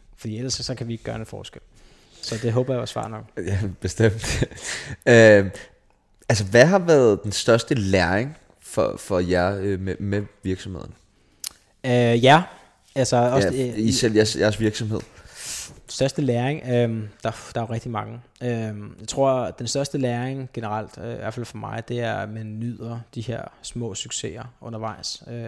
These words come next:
Speaker 1: kan jeg selv se, at jer, I er et godt team af mennesker og sådan nogle ting. Øh, men det er, at man, man virkelig nyder hverdagen, og nyder de her små milestones, øh, og man ikke tager det for givet. For det er i hvert fald, jeg har gjort det ret tit, at, altså bare det der med at have åbnet en egen virksomhed til at starte med, der var jeg jo helt oppe at køre.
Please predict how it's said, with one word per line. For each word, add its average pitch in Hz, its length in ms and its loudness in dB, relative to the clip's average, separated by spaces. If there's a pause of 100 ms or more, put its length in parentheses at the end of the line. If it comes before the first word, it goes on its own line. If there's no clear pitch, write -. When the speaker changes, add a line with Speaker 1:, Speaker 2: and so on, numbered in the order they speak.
(140)
Speaker 1:
kan - 80 -18
jeg 120 80 -8
selv 110 180 -8
se, - 160 -6
at 113 80 -6
jer, 110 180 -6
I 120 180 -10
er 117 180 -10
et 117 380 -20
godt 117 180 -10
team 127 260 -10
af 127 60 -10
mennesker 117 320 -10
og - 40 -16
sådan 117 220 -14
nogle 123 120 -10
ting. - 0 - (580)
Øh, 117 520 0 (100)
men 120 100 -10
det 120 100 -2
er, 127 40 -4
at 127 60 -4
man, 127 220 -4
man 117 220 -8
virkelig 120 220 -6
nyder 127 180 -4
hverdagen, 117 480 -4 (180)
og 113 140 -10
nyder 123 200 -8
de 120 120 -6
her 120 80 -2
små 127 240 -6
milestones, 120 840 -6
øh, 117 600 -8
og 101 80 -12
man 113 100 -6
ikke 120 100 -8
tager 127 120 -2
det 117 60 -4
for 117 100 -6
givet. 127 420 -6
For - 60 -20
det 143 120 0
er 135 80 4
i - 20 2
hvert 123 120 -2
fald, 127 120 -8
jeg 123 120 -6
har 120 80 -6
gjort 127 160 -8
det 120 100 -8
ret 113 100 -8
tit, - 300 -6 (500)
at, 117 320 -10
altså 117 160 -8
bare 120 120 -4
det 123 100 -6
der 131 60 -2
med 123 120 -4
at 117 80 -4
have 113 140 -2
åbnet 123 320 -4
en 123 60 -4
egen 113 180 -6
virksomhed 120 300 -6
til 117 100 -8
at 110 60 -8
starte 110 300 -2
med, 123 60 -6
der 120 80 -6
var 120 100 -4
jeg 117 80 -4
jo 110 40 -4
helt 123 160 -6
oppe 120 100 -8
at 117 60 -10
køre. 120 380 -6